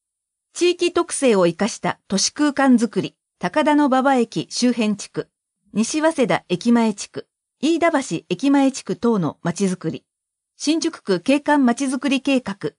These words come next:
に基づく景観形成。東急歌舞伎町タワー、屋外ビジョンとシネシティ広場の一体的活用。道路環境の整備、三件。区役所通りと新宿通りにおける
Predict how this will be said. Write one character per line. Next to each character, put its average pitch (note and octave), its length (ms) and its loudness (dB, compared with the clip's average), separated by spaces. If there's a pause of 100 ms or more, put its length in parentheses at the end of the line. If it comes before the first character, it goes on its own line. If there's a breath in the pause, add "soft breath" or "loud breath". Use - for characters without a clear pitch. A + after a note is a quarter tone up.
(240)
に G3 140 -2
基 - 20 -6
づ G#3 340 0
く - 300 -8
景 B3 160 2
観 A#3+ 240 0
形 G3+ 220 2
成。 E3 440 -2 (840)
東 F4 220 2
急 F#3 180 0
歌 F3 240 -4
舞 D4 120 0
伎 - 140 -12
町 D#4 200 -2
タ C#4+ 160 0
ワ F#3+ 260 0 (240)
ー、 F#3 60 -2
屋 D#4 200 -2
外 D#4 220 4
ビ C4+ 140 0
ジ B3+ 80 0
ョ G#3 60 2
ン F3 80 -4
と - 260 -6
シ - 200 0
ネ D4+ 160 4
シ - 140 -10
テ D#4 180 -2
ィ D4+ 40 -4
広 C#4+ 280 0
場 G#3 120 0
の D#3 180 -4 (100)
一 F#3+ 140 -2
体 B3+ 280 -2
的 B3 240 -4
活 F3 300 -6
用。 D#3+ 380 0 (1160)
道 D#4+ 200 4
路 F#4 160 2
環 F#4+ 200 0
境 B3 200 2
の F3 140 2
整 G#3 240 2
備、 - 160 -8 (160)
三 B3+ 260 0
件。 E3 300 -6 (680)
区 G3+ 120 -2
役 D4+ 200 0
所 D#4+ 180 0
通 D4 180 2
り G#3+ 140 -4
と E3 180 0
新 C#4+ 260 2
宿 D4+ 200 -4
通 D4 180 2
り A3 120 2
に E3 120 2
お E3 100 0
け E3 160 -4
る - 140 -10